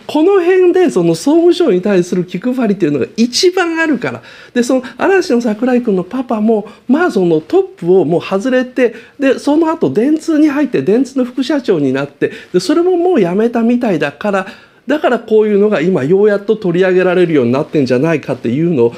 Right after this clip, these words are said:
まあ、詳しくはさっきさんのYouTubeを見てください。それがですね、僕が見てる中で一番面白かったです。<laughs> 本当らしいかどうかというより、僕はこう面白かったかどうかしか話してないんですけどもですね。あのー、そこはですね、視点が、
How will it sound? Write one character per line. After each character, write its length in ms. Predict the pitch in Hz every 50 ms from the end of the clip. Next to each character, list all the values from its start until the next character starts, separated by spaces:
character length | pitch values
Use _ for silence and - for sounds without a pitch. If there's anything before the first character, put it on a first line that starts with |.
| - - -
ま 80 | 254
あ、 20 | 247
詳 180 | - 294 311
し 120 | 311 320 311
く 80 | 277
は 40 | 202
さ 120 | - 196 170
っ 40 |
き 140 | - - 151
さ 140 | - 160 123
ん 80 | 117 127
の 180 | 143 147 117
YouTube 380 | 127 147 156 151 170 160 127 117
を 40 | 110
見 120 | 127 123
て 60 | 117 95
く 60 | 95
だ 60 | 101
さ 60 | -
い。 40 | - - - - - - - _
そ 180 | - - 302
れ 120 | 320 349 339
が 120 | 339 330
で 100 | 320 311 185
す 100 | - 151
ね、 60 | 131
僕 160 | 143 151 151
が 100 | 180 165
見 120 | 170 214 190
て 60 | 190
る 120 | 135 127
中 160 | 135 127 135 120
で 100 | 123 139
一 180 | 147 - 214
番 140 | 208 220 - - -
面 200 | 165 214 247 240
白 240 | 247 285 233 226 226
か 80 | -
っ 80 | - -
た 80 | - -
で 200 | 208 226 233 -
す。 140 | - - - - - 320 285
<laughs> 240 | 302 269 247 247 240
本 300 | - - 302 330 330 330
当 200 | - 330 302 302
ら 120 | 294 285 -
し 100 | - 349
い 100 | 320 262
か 120 | - 165 151
ど 120 | 180 170
う 20 |
か 80 | 160 151
と 60 | 143
い 40 | 147
う 20 | 139
よ 60 | 131
り、 20 | 147
僕 160 | 180 180 196
は 60 | 143
こ 180 | 147 180 170 -
う 60 | -
面 180 | 185 240 320 320
白 280 | 302 339 370 381 381 381
か 100 | 294 -
っ 80 | 190
た 80 | - 220
か 140 | - 175 202
ど 80 | 233
う 80 | 220 220
か 120 | 247 -
し 140 | - - -
か 100 | 277 - -
話 300 | 175 214 208 208 214 202
し 60 | -
て 100 | - 202
な 160 | - - 170 170
い 40 | - 175
ん 20 |
で 120 | 165 160
す 100 | 160 -
け 100 | 190 175
ど 120 | 160 160 170
も 100 | 151 -
で 100 | 127 156
す 140 | - - -
ね。 160 | - - - 220 277 311 302 302 311 294 233 -
あ 80 | - 214
の 100 | 220 220
ー、 1080 | 226 226 220 220 220 214 214 214 208 208 208 208 208 208 202 202 202 196 170 180 208 214
そ 200 | 214 277 277 277
こ 140 | - 311
は 140 | 339 349 392
で 120 | 330 196 185
す 140 | 185 156
ね、 100 | 156 151
視 140 | 139 - -
点 160 | - 180 175
が、 120 | 165 156